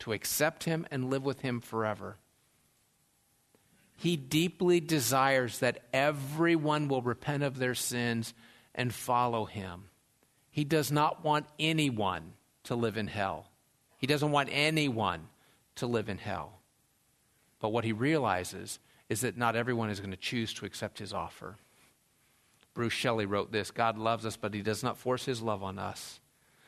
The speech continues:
So when someone you know, uh, or maybe it's you, maybe you're the one who was asked this question, "How can God send good people to hell?"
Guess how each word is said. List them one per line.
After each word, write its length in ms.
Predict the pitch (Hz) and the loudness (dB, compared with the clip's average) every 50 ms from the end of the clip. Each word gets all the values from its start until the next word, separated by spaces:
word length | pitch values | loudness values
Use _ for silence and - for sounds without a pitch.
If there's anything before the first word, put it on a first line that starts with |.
| - - - - | -20 -20 -20 -8
So 160 | - - 131 | -4 -2 0
when 140 | 127 120 104 | 0 0 -2
someone 420 | - - 156 170 165 160 156 147 | -2 -2 0 2 2 2 2 2
you 140 | 147 147 147 | 0 0 0
know, 480 | 143 139 135 135 131 131 131 131 131 - - - _ _ _ _ _ - - | 0 2 2 2 2 2 2 0 -2 -8 -16 -20 _ _ _ _ _ -14 -8
uh, 460 | - 113 110 107 107 104 104 104 104 - - _ _ _ _ | -4 -2 -2 0 0 0 0 -2 -4 -6 -12 _ _ _ _
or 140 | - 127 123 | -2 0 2
maybe 340 | 120 123 170 202 185 143 120 | 2 2 2 2 2 2 2
it's 220 | 107 - - - | 0 -2 -2 -2
you, 160 | 151 180 143 | 0 0 0
maybe 260 | 98 107 123 139 165 | 0 0 -2 0 2
you're 160 | 143 135 147 160 | 2 2 2 0
the 80 | 180 | 0
one 100 | 160 135 | 0 0
who 100 | 127 113 | 0 0
was 140 | 107 110 113 | 0 0 2
asked 220 | 123 131 135 - | 2 2 0 0
this 140 | - 135 - | -2 -4 -4
question, 340 | - - 143 131 - 127 113 | -2 -2 -2 -2 -2 -4 -4
"How 220 | - - 131 139 | -2 0 0 0
can 200 | - - 165 135 | 0 -2 -6 -2
God 300 | 113 131 131 135 139 127 | 0 2 2 2 2 0
send 240 | - - 139 120 113 | 0 -2 -2 0 0
good 180 | 110 135 127 - | -2 -2 -2 -2
people 280 | - 139 131 - 117 | -2 -2 -2 -2 -2
to 40 | 107 | 0
hell?" 200 | - 123 123 - | 2 2 0 0